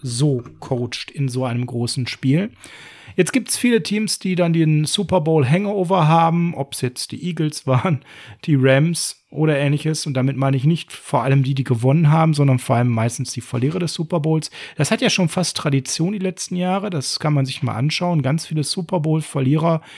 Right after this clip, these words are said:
hängen danach erstmal durch. Das hat ja häufig auch schon was mit Psychologie zu tun. Mit Mindset. Du hast gepusht, du hast eine geile Saison gehabt, du standst im Super Bowl, du warst so nah dran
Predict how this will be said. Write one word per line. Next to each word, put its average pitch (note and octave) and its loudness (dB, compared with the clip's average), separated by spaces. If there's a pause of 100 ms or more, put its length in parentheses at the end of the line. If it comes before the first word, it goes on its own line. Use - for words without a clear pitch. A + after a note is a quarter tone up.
(340)
hängen F#3+ 0
danach D3 2
erstmal B2 0
durch. F3+ 0 (1200)
Das C#3+ 2
hat E3+ -2
ja D#3 4
häufig A#2 0
auch G#2 -2
schon A#2+ -4
was A2 -4
mit A2+ -4
Psychologie A2 -4
zu - -12
tun. - -12 (720)
Mit A#2 0
Mindset. A#2+ 0 (200)
Du G#2+ -4
hast C#3+ 2
gepusht, - 2
du C3+ 2
hast B2+ 0
eine B2+ 2
geile C#3 2
Saison B2+ 0
gehabt, C#3 0
du C3 -8
standst C#3 -2
im B2 0
Super E3+ -2
Bowl, E3 4
du G#3 4
warst G3+ 2
so B3 0
nah G#3 4
dran E3 2